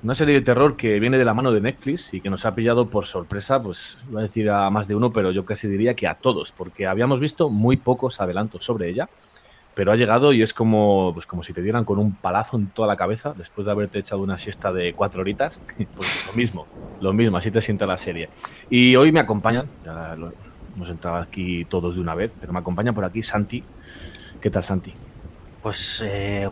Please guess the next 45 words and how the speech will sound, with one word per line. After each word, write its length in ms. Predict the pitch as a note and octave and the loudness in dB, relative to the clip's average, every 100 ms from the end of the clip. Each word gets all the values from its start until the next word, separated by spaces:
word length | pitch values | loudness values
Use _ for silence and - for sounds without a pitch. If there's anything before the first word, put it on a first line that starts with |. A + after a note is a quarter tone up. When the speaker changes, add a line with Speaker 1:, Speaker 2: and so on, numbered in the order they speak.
| - | -6
Speaker 2:
con 140 | G#2+ | -4
un 80 | B2 | -2
poquito 340 | C#3 C#3+ C#3+ C#3+ | -2 -2 2 2
de 140 | A#2+ | 2
frío 360 | - C3+ C#3+ D#3+ | 2 2 4 4
y 120 | D3+ | 4
cagao, 520 | - G2 G#2 A2 F2 - | 2 2 4 4 2 0
pero 460 | A2+ G#2+ G2+ G2 F#2 | 2 4 4 2 0
¿sabes 320 | - D3+ C3 | 2 4 4
qué? 300 | D#3 D#3 G2 - | 4 4 2 -4
A 60 | |
mí 240 | A2+ D3+ D#3 - | 0 0 -2 -4
esto 240 | B2+ - C3 | -6 -2 0
no 80 | |
hay 60 | A#2+ | 0
quien 120 | - | 2
me 60 | A2+ | 0
lo 100 | G2 | 2
pare, 220 | A#2 B2+ | 4 4
así 160 | - - | 2 0
que 180 | D#3+ - - - - - - - - - - - - - - - - - - - - - - - - - | -2 -2 -18 -20 -2 -2 -2 -16 -20 -20 -12 -8 -8 -8 -10 -10 -10 -6 0 2 0 -2 -6 -6 -8 0
esta 360 | - F#3 - G#3+ | 4 4 4 4
me 120 | D#3+ | 4
la 60 | C3 | 4
clavo 300 | C#3 C#3+ C#3+ | 4 6 4
igual. 300 | B2 C3 A2 - | 4 4 2 -6
Speaker 1:
<laughs> 40 | |
Cervecita. 420 | F#2+ E2+ F2+ F#2+ | -10 -6 -4 -2
Está 180 | F2+ C3+ | 2 6
lloviendo 320 | D3+ D3 B2 | 8 8 8
fuera, 300 | G#2+ B2 D3 C3 | 8 6 6 4
está 180 | - | 2
lloviendo 260 | A2+ A2+ G#2+ | 2 4 2
fuera 200 | - G2 | -2 -4
de 80 | F#2 | -4
la 80 | D#2+ | -6
casa, 320 | - - C3 | -6 -4 -4
pero 240 | G#2 E2 | -4 -6
tú 160 | D2+ E2+ | -8 -10
aún 100 | E2 | -10
así 200 | D#2 F#2 | -10 -12
te 120 | E2 | -12
bebes 200 | D#2+ E2 | -12 -12
la 80 | D#2+ | -14
cervecita. 500 | - C#2 - - | -16 -18 -18 -20